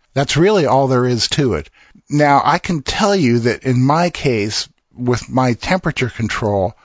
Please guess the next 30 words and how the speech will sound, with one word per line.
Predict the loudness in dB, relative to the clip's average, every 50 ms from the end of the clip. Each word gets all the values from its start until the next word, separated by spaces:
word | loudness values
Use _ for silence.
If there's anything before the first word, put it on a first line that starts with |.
| _ _ _ _ _ _ _ -8
most | -4 -2 0 0 0 0 -2 -2 -2
of | 0
my | 0 2 2 0 0
ales | 0 0 0 2 2 2 2 2 0 0 -2 -2
are | -2 -2 -2
done | 0 0 0 0 0 -2
fermenting | -4 -4 -4 -2 0 0 0 0 0 0 -2 -2 -4 -4
in | -4 -6
four | -6 -4 -2 0 0 0
to | 0 0
seven | 0 0 -2 -2 -2 -2 -2 -2 0
days. | 0 0 0 -2 -2 -4 -4 -6 -8 -10 _ _ _ _ _ _ _ _ _ -6
Uh, | -2 -2 0 0 0 -2
at | -2 -2
that | -2 -2 -2 -2 -4
point, | -4 -2 -2 0 0 -2 -2 -4 -8 _ _ _ _ _ _ _ _
uh, | -6 -4 -4 -2 0
when | 0 0 0
I | 0
see | -2 -2 -2 -2
no | 0 0 0 -2
visible | 0 0 0 0 2 0 0 0 0 0
signs | 0 0 0 2 2 0 0 -2
of | -4
fermentation, | -4 -2 0 0 0 0 -2 -2 -2 0 0 -2 -2 -2 -2 -4 -4 -4
I | -4 -6
take | -4 -2 -2 -2 -2 -2
a | -4
gravity | -2 0 0 0 0 0 0 0 0 0
reading. | 0 2 2 0 0 0 -2 -4